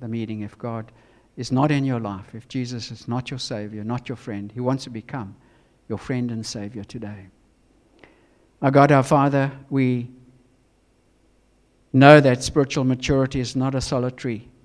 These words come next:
individual pursuit. We cannot grow in Christ-likeness in isolation.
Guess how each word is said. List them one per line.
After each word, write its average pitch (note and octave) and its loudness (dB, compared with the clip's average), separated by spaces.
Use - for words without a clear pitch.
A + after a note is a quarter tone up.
individual A#2+ 0
pursuit. A#2+ -6
We B2+ -4
cannot B2+ -2
grow A#2 -2
in A#2+ 0
Christ-likeness B2 -4
in A#2 -6
isolation. A2 -6